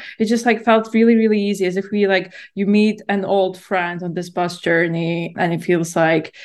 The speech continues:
yeah, like we, we were traveling together. But then actually, yeah, we had, on that day, we had to go separate ways. We lived in kind of, like, different parts of the town, but I kind of, like, yeah,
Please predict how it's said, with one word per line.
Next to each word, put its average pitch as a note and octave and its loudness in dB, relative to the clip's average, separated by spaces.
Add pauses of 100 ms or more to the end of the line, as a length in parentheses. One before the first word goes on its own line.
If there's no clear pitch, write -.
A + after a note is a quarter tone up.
(140)
yeah, F3+ 4
like F3+ 2
we, G3+ 4
we G3 4
were F#3 4
traveling F3 -2
together. E3 -4
But - -6
then F3 -2
actually, F3 -2
yeah, E3+ 2
we E3+ 0
had, E3+ -4
on F#3+ -4
that G3+ -2
day, E3+ 0
we E3+ -2
had E3 -6
to - -20
go F3 -4
separate G#3 -2
ways. E3+ 0 (280)
We E3+ 4
lived E3+ -2
in G#3+ -2
kind E3+ -6
of, E3 -8
like, D#3+ -4
different G3+ 0
parts G3+ 0
of G#3 -2
the A3 2
town, A3+ 6 (280)
but E3 2 (100)
I - -2
kind A3 2
of, A#3 2
like, G3+ 2
yeah, F#3+ 2